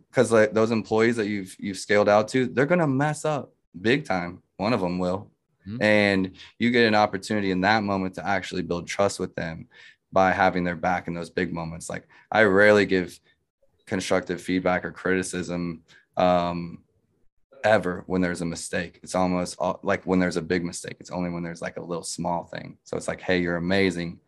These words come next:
Speaker 1: blah, blah, blah," but there's a small thing. And when they really mess up,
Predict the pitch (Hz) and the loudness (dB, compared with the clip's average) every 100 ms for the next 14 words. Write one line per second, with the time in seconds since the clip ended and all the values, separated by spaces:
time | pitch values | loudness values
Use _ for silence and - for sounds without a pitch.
0 | _ _ - 87 87 87 90 85 87 85 | _ _ -2 0 0 -2 -4 -6 -4 -4
1 | 80 - 87 87 - 85 - - - 92 | -6 -4 -2 -2 -6 -12 -14 -20 -6 0
2 | 92 90 90 101 98 92 87 - 85 85 | 2 2 4 6 8 6 2 -2 -4 -6